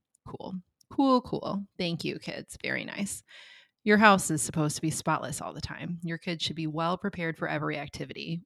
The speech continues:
which you must attend. Listen, just because you are supposed to be a perfect human, or that's what society says, in your personal life and at work, doesn't mean that you have to do it all.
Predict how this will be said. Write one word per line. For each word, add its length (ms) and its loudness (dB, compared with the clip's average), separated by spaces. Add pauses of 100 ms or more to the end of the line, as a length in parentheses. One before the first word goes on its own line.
which 280 -4
you 120 0
must 260 -2
attend. 460 -10 (580)
Listen, 460 -6 (640)
just 400 0
because 400 2
you 140 6
are 140 6
supposed 640 -2
to 80 -2
be 160 -4
a 80 -2
perfect 420 -2
human, 360 -8
or 100 -2
that's 240 -4
what 120 -12
society 480 -6
says, 420 -4 (380)
in 100 0
your 140 0
personal 400 -4
life 360 -4
and 240 4
at 200 4
work, 340 -4 (380)
doesn't 240 6
mean 160 6
that 100 4
you 80 2
have 140 2
to 80 -4
do 220 2
it 80 0
all. 280 2